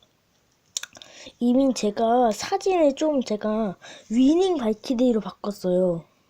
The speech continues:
위닝 발키리. 네,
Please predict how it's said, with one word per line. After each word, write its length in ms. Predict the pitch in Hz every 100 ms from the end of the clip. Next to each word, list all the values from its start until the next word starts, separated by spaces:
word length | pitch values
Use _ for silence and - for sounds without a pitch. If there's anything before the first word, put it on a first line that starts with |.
| _ _ _ _ _ _ _ _ -
위닝 400 | 208 254 302 285
발키리. 440 | 226 208 208 170 - - - _
네, 120 | 180